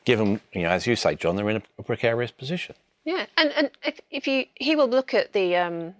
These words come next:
Speaker 2: the Carabao Cup final, where City never really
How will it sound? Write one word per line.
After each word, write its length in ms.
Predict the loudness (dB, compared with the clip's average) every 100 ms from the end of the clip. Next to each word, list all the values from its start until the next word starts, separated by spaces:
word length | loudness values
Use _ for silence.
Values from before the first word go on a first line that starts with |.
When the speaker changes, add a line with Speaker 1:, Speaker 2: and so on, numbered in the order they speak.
| -12
Speaker 2:
the 80 | -6
Carabao 400 | -2 0 0 0
Cup 200 | -4 -4
final, 520 | -4 -4 -4 -8 -10 _ _ -20 _ _ _ _
where 100 | -2
City 320 | 0 0 0
never 320 | 2 2 2 0
really 720 | 2 4 6 6 2 0